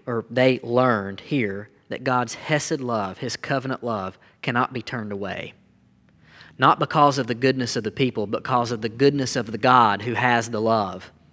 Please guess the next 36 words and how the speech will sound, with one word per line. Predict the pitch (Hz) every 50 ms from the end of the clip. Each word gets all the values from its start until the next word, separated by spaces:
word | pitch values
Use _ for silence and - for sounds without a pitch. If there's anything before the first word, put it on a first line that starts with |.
| _ _ _ -
and | - 120 110 107
does | 113 117 117 110 107
the | 110 101
loving. | 104 107 107 104 95 101 98 101 101 98 _ - - - - - - -
And | 117 117 117
in | 117
the | 113 104
same | - - 139 127 135 135 135 135
way, | 135 135 127 117 110 104 101 101 - - _
we | - 117 117 127 127 135 139 143 143 139 139 -
New | 113 120 123 131 139
Testament | 135 - 156 143 135 - - 139 123 - - 117
believers | 117 110 117 123 127 120 104 101 95 95 95 - - - - - _ -
can | - 135 110 107
say | - - - 139 131 135 135 139 143 143 131
with | - 131 117 - -
Paul, | - - 139 127 110 92 85 80 87 - - _ _ _ _ _ _ _ _ _ _
"What | - 123 135 - -
shall | - - 120 104
separate | - - - 123 113 - - 107 98 95 95
us | 95 95 -
from | - 117 107
the | 98
love | 95 95 90 87 80
of | 76 -
Christ? | - - 95 92 87 - - - - - _ _ _ _ _ _ _ _ _ _ _ _ _ _
Shall | - - 135 117 110
height | - - - 131 127 131 139 - - - - _ _ -
or | 117
depth | 107 101 - 120 120 127 - - - - - _ _ _ _ _ _ _ _ _ _ _ _ _
or | 127 117
famine | - - - 120 120 123 127 135 135 135 131 131 -
or | 117
sword | 110 - - - 127 120 123 127 131 135 131 - -
or | 113
pestilence | - - - 131 127 - - - 147 143 139 139 - - - - -